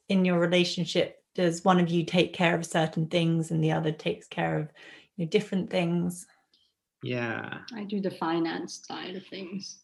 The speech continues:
Speaker 2: I always joke that I'm, I'm kind of like the low skill labor. It's what I do.
Speaker 1: <laughs>
Speaker 2: So I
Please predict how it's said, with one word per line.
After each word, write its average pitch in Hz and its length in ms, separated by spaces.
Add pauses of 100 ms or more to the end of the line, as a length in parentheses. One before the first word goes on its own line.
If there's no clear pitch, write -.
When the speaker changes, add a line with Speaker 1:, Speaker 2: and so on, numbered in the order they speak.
(100)
Speaker 2:
I 139 140
always 143 320
joke 120 400
that 113 300 (180)
I'm, 135 180
I'm 143 160
kind 143 180
of 127 80
like 117 180
the 120 80
low 117 280
skill 113 320
labor. 110 560
It's - 120
what 110 140
I 107 140
do. 180 440
Speaker 1:
<laughs> - 80
Speaker 2:
So 220 280 (180)
I 139 400